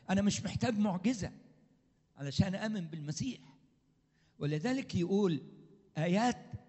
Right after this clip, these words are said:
كثيرة تتبع المؤمنين"، مش تتقدم المؤمنين. تتبع المؤمنين، مش تتقدم المؤمنين. مرة كنت في دير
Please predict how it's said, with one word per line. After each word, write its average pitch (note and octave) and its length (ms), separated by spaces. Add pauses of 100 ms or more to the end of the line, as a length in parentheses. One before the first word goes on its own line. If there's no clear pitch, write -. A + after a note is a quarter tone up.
كثيرة G#3+ 760 (520)
تتبع G3+ 1040
المؤمنين"، C#3+ 760
مش C#3 160
تتقدم C#3+ 800
المؤمنين. G#2 580 (3000)
تتبع G#3 460
المؤمنين، B2+ 800
مش B2 180
تتقدم F3 720
المؤمنين. G#2 520 (1800)
مرة C3+ 220
كنت E3+ 280
في - 120
دير A#2+ 400